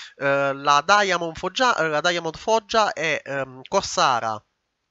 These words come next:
contro la New Basket novantanove Lecce, vincendo appunto in trasferta per ottantanove a settantotto. Eh, il,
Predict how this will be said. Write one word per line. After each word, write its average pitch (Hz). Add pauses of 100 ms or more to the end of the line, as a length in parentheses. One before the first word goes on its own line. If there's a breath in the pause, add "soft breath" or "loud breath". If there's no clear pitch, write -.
(240)
contro 156
la 139
New 170
Basket 147
novantanove 147
Lecce, 160
vincendo 135
appunto 143
in 131
trasferta 156
per 127 (300 loud breath)
ottantanove 147
a 156
settantotto. 202 (280 loud breath)
Eh, 127
il, 117